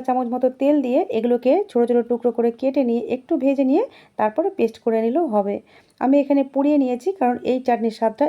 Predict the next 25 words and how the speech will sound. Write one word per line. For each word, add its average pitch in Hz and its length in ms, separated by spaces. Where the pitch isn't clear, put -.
একটু - 180
অন্যরকমের 220 520
হয়। 214 140
কাঁচা 277 320
লঙ্কাগুলো 302 400
আগেই 294 260
রোস্ট 285 280
হয়ে 311 180
গিয়েছিল, 277 260
ওগুলোকে 269 280
আগে 262 200
তুলে 277 200
নিয়েছিলাম। 262 340
তারপর 254 220
বাকিগুলোকে 247 540
আরও 233 200
একটু 254 240
রোস্ট 240 220
করে 269 180
নিয়ে 247 160
তারপর 226 280
ফ্লেমটা 240 280
অফ 240 60
করে 240 200
দিয়ে 330 120